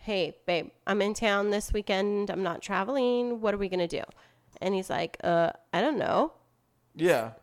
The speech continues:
Speaker 2: well,
Speaker 1: So
Speaker 2: I mean, I kinda figure it out. I mean, I'm kinda like, uh, like I said, I'm go with the flow.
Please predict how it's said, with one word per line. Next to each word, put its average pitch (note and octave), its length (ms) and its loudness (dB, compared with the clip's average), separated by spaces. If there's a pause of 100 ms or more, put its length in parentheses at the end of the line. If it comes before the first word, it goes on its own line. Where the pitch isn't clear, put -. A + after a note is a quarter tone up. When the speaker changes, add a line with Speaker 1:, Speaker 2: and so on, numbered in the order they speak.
Speaker 2:
well, C#3 220 2
Speaker 1:
So - 80 6
Speaker 2:
I D#3+ 80 4
mean, E3 240 0 (220)
I G#3+ 80 0
kinda D4+ 180 8
figure D#3+ 260 2
it C3+ 60 4
out. C3+ 200 4
I G3+ 60 0
mean, B3+ 140 4
I'm C4 80 0
kinda D#4 280 2
like, A3 460 4
uh, F#3+ 200 6
like G#3+ 140 0
I B3 40 -6
said, E3+ 160 0
I'm C#3 100 -4
go D3+ 120 4
with F3 100 0
the G#3+ 40 -4
flow. F#3 460 6